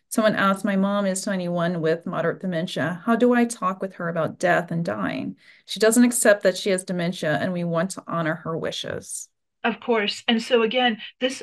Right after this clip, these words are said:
Speaker 2: um, I had made an overture to answering this with even the pediatric question as well. It's sort of like, um, how does, how, you know, you're all healthcare professionals. How do you assess capacity and competency? You have to meet people where they are, and you can't, with a, particularly with something as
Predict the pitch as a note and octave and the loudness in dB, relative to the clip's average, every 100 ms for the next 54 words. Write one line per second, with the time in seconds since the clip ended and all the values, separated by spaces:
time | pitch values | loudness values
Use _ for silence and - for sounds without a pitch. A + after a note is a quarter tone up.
0 | - A#3+ A3+ G#3+ A3+ - - A#3 G#3+ C#4 | -2 0 0 0 0 0 -2 0 2 2
1 | C#4+ G#3 G3 A3+ B3+ B3 A3 G3 - G#3 | 0 -2 0 0 0 0 0 -2 -6 -6
2 | G#3 A#3 G#3+ G3+ - A3+ - A3+ G3 G#3 | -4 -2 -2 -2 -4 -10 -6 -4 -2 -2
3 | G3 G3 A3+ G3 F3+ F#3+ B3+ - B3 A#3+ | -2 -4 -4 -4 -2 -4 -6 -6 -4 -4
4 | C#4 B3 A3 A#3 A3+ A3+ - - - _ | -2 -2 -2 -2 -4 -4 -10 -10 -12 _
5 | A#3+ - C#4 D4 C#4+ A#3+ A#3+ - - G#3+ | -2 -2 -8 -6 0 0 0 -8 -4 0
6 | G3 G3+ _ - _ - A3+ A#3 B3+ - | 0 -2 _ -20 _ -4 -2 -2 -4 -4
7 | - A#3 - C4+ F4+ - C4 C#4 E4 G#4 | 0 0 0 0 0 0 -2 2 4 4
8 | - G4+ - F#4+ F#4+ F4+ F#4 - A#3 G3+ | 4 0 2 -2 -2 0 2 4 0 -2
9 | - C4 E4 D#4+ D4+ C#4+ D4 B3 - - | -6 -6 -4 -4 -6 -6 -4 -4 -4 -12
10 | A#3+ A3 A3 B3 C4+ - B3 - G#3+ G#3 | -6 -6 -6 -4 -4 -4 -6 -6 -6 -4
11 | G3 G3 A3+ A#3 - - - - B3 A#3+ | -4 -4 0 -2 -2 -14 -16 -4 -2 0
12 | C4+ D#4 E4+ D#4+ E4 - C#4+ D4 C#4+ C#4 | -4 -4 -6 -6 -8 -10 -12 -10 -8 -6
13 | C#4 C4+ G3+ C4+ F4 G#3 - A3 A3+ A#3+ | -4 -2 -2 -2 -2 -2 -2 -2 -2 -2
14 | - D4+ - A#3 B3+ B3 - C#4 - F#4 | -6 -8 -8 -6 -6 -6 -8 -12 -10 -6
15 | F4+ A#3 A#3 C4+ C#4 A3+ | -4 -4 -6 -8 -2 -2